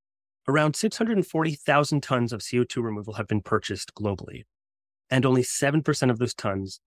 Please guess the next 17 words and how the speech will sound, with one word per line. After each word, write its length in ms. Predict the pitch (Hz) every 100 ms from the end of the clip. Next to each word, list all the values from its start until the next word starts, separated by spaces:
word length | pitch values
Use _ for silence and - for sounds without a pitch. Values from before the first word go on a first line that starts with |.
| _
have 180 | 120 -
actually 400 | 117 - - 120
been 160 | 104 101
delivered. 420 | 95 92 85 92 _ _ _ _ _ _ _ _ _ _ _ _ _
Carbon 340 | - 170 190
removal, 440 | 175 131 120 151 -
or 160 | 131
C 240 | 110 - 135
D 140 | 113
R, 320 | 95 107 151 - _ -
is 100 | 143
still 320 | - 175 196
very 400 | 127 107 131 127
much 380 | 120 113 - - _
in 140 | 113
its 160 | 101 -
infancy. 640 | 107 92 95 - 92 104